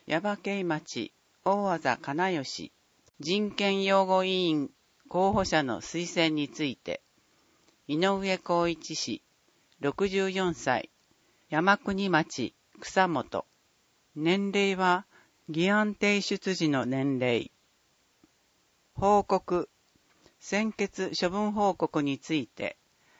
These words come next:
令和六年度中津市一般会計補正予算第四号。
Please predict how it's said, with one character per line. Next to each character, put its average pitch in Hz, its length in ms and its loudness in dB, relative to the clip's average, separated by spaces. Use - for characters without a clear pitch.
令 185 260 2
和 196 140 0
六 190 240 -2
年 180 260 0
度 123 160 -2
中 135 300 -2
津 185 120 -8
市 - 380 -8
一 147 160 -6
般 202 280 2
会 196 240 -2
計 180 400 0
補 160 100 -4
正 196 280 0
予 185 140 -2
算 - 320 0
第 165 320 4
四 175 240 0
号。 110 320 -6